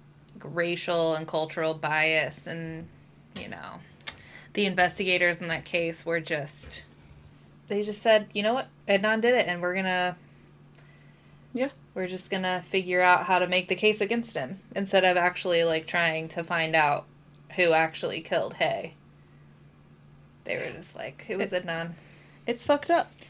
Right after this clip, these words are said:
Speaker 1: It's super fucked up. 'Cause there's also, like, no forensic evidence in this case.
Speaker 2: Yeah, it's, it's certainly none that points to Adnan.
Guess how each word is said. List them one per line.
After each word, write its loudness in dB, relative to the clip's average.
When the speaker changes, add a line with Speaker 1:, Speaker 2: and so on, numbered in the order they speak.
Speaker 1:
It's 0
super 0
fucked -4
up. -10
'Cause -2
there's 0
also, 2
like, -4
no 4
forensic 0
evidence 2
in -10
this -12
case. -6
Speaker 2:
Yeah, -4
it's, -10
it's -14
certainly -6
none -4
that -8
points -10
to -6
Adnan. -10